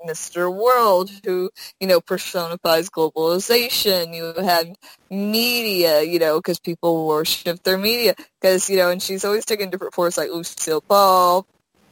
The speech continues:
David Bowie, uh, all these different characters, but, or, uh, Technical Boy, 'cause people worship technology, and it's just this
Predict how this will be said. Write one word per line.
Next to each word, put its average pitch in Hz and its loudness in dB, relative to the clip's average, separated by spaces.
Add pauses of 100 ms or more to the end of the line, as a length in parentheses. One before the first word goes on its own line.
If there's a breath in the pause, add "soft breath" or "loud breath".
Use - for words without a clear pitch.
(100)
David 180 -6
Bowie, 208 2 (440)
uh, 180 4 (180)
all 202 2
these 208 -12
different 202 -6
characters, 185 -4 (120)
but, 175 0
or, 175 0
uh, 156 -2 (480)
Technical 226 -4
Boy, 104 -4
'cause 175 -2
people 175 -6
worship 170 -4
technology, 208 -2
and 175 -6
it's - -12
just 202 -4
this 180 -12